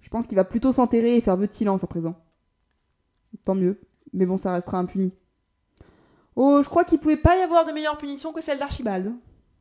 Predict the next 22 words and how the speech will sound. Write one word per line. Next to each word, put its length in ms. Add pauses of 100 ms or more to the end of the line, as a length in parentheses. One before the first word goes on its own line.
(420)
Liam 260
lui 120
fit 120
un 80
clin 140
d'œil 220
et 40
se 80
laissa 160
tomber 220
sur 140
le 40
canapé, 540 (240)
pendant 220
que 80
Prudence 320
s'asseyait 480
sur 180
un 80
tronc 160
en 80
bois. 380